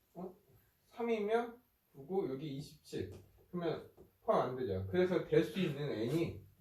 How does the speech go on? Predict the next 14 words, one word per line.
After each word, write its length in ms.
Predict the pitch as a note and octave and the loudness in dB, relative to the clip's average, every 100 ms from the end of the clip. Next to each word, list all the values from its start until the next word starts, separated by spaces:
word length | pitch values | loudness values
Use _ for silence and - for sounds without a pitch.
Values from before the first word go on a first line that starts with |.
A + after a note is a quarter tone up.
| - - D3 | -20 -12 -6
이게 320 | D#3+ F#3+ F3+ | 2 4 4
되니, 420 | C3+ D3 - - | 2 -4 -6 -6
n이 420 | A#2 C#3+ F3+ E3 - A2 | -2 2 4 4 0 -2
뭐야? 380 | A#2+ D3+ A3 - _ - _ - | 0 0 -4 -10 _ -20 _ -4
사, 160 | A3 | -2
구. 320 | D3+ C3+ G#2+ F#2+ | 0 0 -2 0
이렇게 280 | E3 F3+ - | 0 0 -4
두 100 | D3 | -2
개 100 | E3 | -2
있다 180 | D3+ C#3 | 0 0
이거야. 320 | G2+ - - - - - - - - _ _ _ _ _ _ _ _ _ _ - | -2 -4 -10 -14 -20 -20 -20 -20 -20 _ _ _ _ _ _ _ _ _ _ 2
근데 260 | F#3 F#3 | 8 8
지금 280 | F#3 F#3 E3+ | 6 4 4
문제는 600 | C#3 D3+ D#3+ E3+ G2 | 0 -2 -2 -2 -4